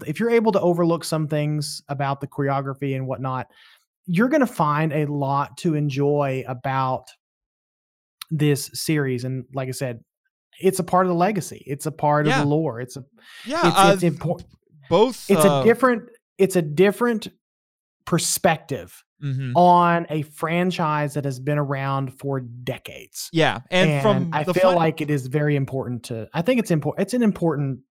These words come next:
Speaker 1: series to watch at some point in your Ultra journey.
Speaker 2: Yes, and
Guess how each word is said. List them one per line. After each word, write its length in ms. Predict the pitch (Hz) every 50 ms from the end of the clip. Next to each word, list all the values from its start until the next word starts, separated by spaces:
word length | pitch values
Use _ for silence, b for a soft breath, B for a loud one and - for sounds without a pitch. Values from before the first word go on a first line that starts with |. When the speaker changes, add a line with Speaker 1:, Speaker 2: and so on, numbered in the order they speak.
| _ _
Speaker 1:
series 460 | - - 160 147 139 127 123 113 -
to 80 | - 139
watch 460 | 131 135 139 135 127 110 - - -
at 140 | 151 147 -
some 260 | - - 160 147 147
point 300 | 143 - 139 135 127 117
in 120 | 120 131 131
your 280 | 127 127 127 123 117 - -
Ultra 340 | 143 151 147 - - 135 127
journey. 440 | 123 123 113 101 - - - _ _
Speaker 2:
Yes, 400 | 165 170 170 135 107 - - -
and 480 | 160 170 160 156 156 151 151 147 131